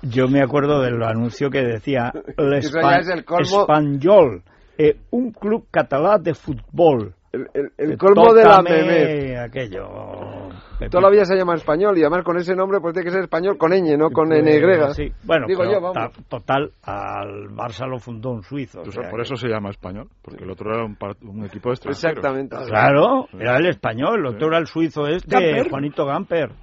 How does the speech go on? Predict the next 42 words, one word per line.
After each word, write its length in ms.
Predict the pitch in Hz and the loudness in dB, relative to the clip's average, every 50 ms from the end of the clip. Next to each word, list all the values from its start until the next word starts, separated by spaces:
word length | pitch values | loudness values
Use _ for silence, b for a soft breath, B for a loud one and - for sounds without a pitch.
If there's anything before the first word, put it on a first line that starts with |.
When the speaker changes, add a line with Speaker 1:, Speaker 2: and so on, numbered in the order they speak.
| - - _ _ _ _ | -20 -20 _ _ _ _
Speaker 2:
Pero 260 | - 135 127 147 151 | -14 -10 -8 -6 -6
lo 140 | 156 160 156 | -4 -2 -2
de 100 | 156 156 | -2 -2
Suiza 320 | - - 175 180 170 196 | -2 -4 -6 -4 -2 -2
Speaker 1:
Sí. 60 | 175 180 | -2 0
Speaker 2:
se 60 | 190 | 0
iba 120 | 175 160 147 | 0 0 -2
mucho 280 | 151 175 - - 147 | -4 -6 -8 -8 -6
en 40 | 127 | -4
Cataluña 440 | 120 127 117 127 123 135 139 131 123 | -4 -4 -4 -4 -6 -4 -4 -6 -6
últimamente. 500 | 113 - 117 113 117 127 131 - - 113 - | -6 -6 -6 -6 -6 -6 -8 -10 -14 -12 -8
Speaker 1:
Lo 160 | 151 139 123 | -6 -4 -4
de 260 | 120 123 117 113 123 | -2 -4 -4 -4 -4
Speaker 2:
Y 20 | 156 | -2
en 60 | 156 | -2
el 120 | 156 151 151 | -2 0 2
Barça 260 | 165 185 180 202 214 | 2 2 2 0 -2
también. 400 | 185 185 160 151 165 170 151 135 - - | -2 -2 -2 -2 -4 -6 -8 -10 -10 -6
Speaker 1:
No, 220 | 131 160 - 160 | -4 -2 -2 -2
lo 200 | 147 110 123 131 | -2 -4 -6 -6
de 140 | - 139 131 | -6 -8 -8
Suiza 320 | - - 165 175 - 208 220 | -8 -6 -6 -6 -6 -6 -8
no 120 | 185 180 | -8 -8
se 160 | 170 131 185 185 | -8 -6 -4 -2
va 80 | 170 | -2
en 80 | 170 156 | -2 -2
Speaker 3:
No, 60 | 147 | -4
Speaker 1:
Cataluña, 320 | 127 117 - 135 131 135 | -4 -4 -2 -2 0 0
Speaker 3:
pues, 100 | - - | 0 0
Speaker 1:
lo 80 | 165 160 170 | 0 0 0
de 0 | |
Speaker 3:
se, 80 | 170 160 | 0 0
se 60 | 127 | 0
Speaker 1:
Cataluña 260 | - 160 151 131 139 151 | 0 2 6 8 10 10
Speaker 3:
lleva 120 | 170 185 | 10 10
en 80 | - 254 240 | 8 6 6
toda 120 | 185 151 | 4 4
Speaker 1:
se 60 | - | 4
Speaker 3:
España. 240 | - 98 135 247 262 | 6 6 6 8 8
Speaker 1:
lleva 200 | 247 - - 147 | 6 4 2 0
a 60 | 143 | -2
Suiza. 720 | 139 - - 180 208 208 - - - 131 123 104 - - | -4 -6 -6 -6 -6 -6 -6 -6 -6 -6 -6 -6 -8 -12